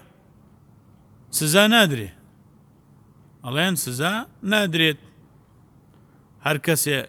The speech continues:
تاوان بکات سزا نادرێ. چونکە ئیمانی تەواوە و ئیمانی ئەوان لەگەڵ ئیمانی، ئیمانی فاسقێک، زانیەک لەگەڵ ئیمانی ئەبوبەکر ئەڵێن وەکو یەک.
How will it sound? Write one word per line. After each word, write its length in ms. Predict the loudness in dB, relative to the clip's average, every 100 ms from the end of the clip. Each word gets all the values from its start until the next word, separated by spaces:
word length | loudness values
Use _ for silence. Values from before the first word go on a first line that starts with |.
| -12 -4
تاوان 300 | 0 2 0
بکات 220 | 0 -2 -2
سزا 180 | -2 -2
نادرێ. 360 | -4 -8 -14 -20 -20 _ _ _ _ _ _ _ _ -20 _ _ _ -20 -20 -20 _ _ -20 -18
چونکە 220 | -8 0 2
ئیمانی 320 | 4 2 2 0
تەواوە 520 | 2 2 2 2 0 -2
و 20 | -2 -4 -6
ئیمانی 520 | -6 -4 -2 0 -2 -4 -8 -20 _ -2
ئەوان 320 | 0 2 0 -2
لەگەڵ 220 | -2 -2 -2
ئیمانی، 460 | -2 0 0 -2 -6 -10 -18 -20 -20 _ _ _ -20 -20 _ -20 _ _ -20 _ _ _ _ _ _ -8
ئیمانی 360 | -2 0 2 0
فاسقێک، 560 | -2 -2 -4 -4 -4 -4 -4
زانیەک 420 | -2 0 0 -2 -2
لەگەڵ 180 | -2 -2
ئیمانی 320 | -2 0 -2
ئەبوبەکر 320 | -2 -2 -2 0
ئەڵێن 200 | 0 0
وەکو 220 | -2 -2 -2
یەک. 120 | -4